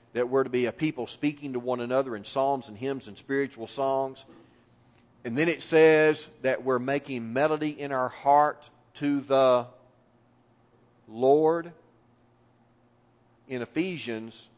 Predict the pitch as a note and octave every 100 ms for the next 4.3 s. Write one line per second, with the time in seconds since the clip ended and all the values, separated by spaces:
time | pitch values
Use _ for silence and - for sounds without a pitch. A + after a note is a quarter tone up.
0 | _ B2 D#3 F3 F3+ - F#3 F3 E3 B2+
1 | C#3+ B2+ F2+ - - - G#2 B2 C3 C#3
2 | C3 B2 B2+ A2+ B2+ B2+ A2+ B2+ B2+ B2+
3 | B2 B2 A#2+ - G#2 G2+ - B2+ C3 B2
4 | C#3 C#3